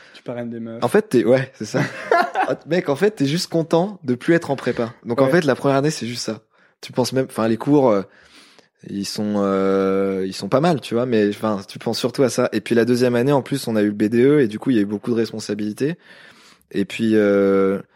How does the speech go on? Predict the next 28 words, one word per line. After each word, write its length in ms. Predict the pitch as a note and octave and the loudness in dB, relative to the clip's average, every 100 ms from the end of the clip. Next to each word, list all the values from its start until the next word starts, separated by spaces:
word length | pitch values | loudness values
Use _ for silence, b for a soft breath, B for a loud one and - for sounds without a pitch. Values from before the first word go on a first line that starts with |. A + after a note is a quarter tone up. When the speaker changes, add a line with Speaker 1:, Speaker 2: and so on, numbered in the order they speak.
| - | -14
Speaker 2:
je 100 | - | 0
crois 120 | C#3 | 0
que 60 | C#3 | 0
c'est 60 | |
ça 120 | A#2 | 0
qui 140 | D3 A#2+ | 0 2
m'a 100 | A2 | 0
sorti 320 | - A2 - | 0 -4 -4
du 160 | A2+ G#2+ | -4 -4
cycle 380 | - B2 A#2 | -2 -2 0
un 80 | A2 | -2
peu 120 | G#2+ | 0
soirée 360 | A2 - A2 A2+ | 0 2 4 2
et 40 | |
tout, 200 | A2 C3 | 2 0
c'est 140 | C3+ G#2 | -2 -4
de 40 | |
se 80 | A2 | -2
dire, « 180 | G#2+ G2 | 0 0
Ok, 180 | A2+ D3 | 0 0
en 100 | A#2+ | 0
fait, 220 | B2+ B2 | 0 -2
on 60 | G#2 | -6
peut 100 | G2 | -4
faire 180 | G#2 | -4
des 80 | G2+ | -4
choses 240 | G2+ G#2 G2 | -4 -4 -2
nous-mêmes. » 380 | B2+ C3 D#3 | 0 0 -2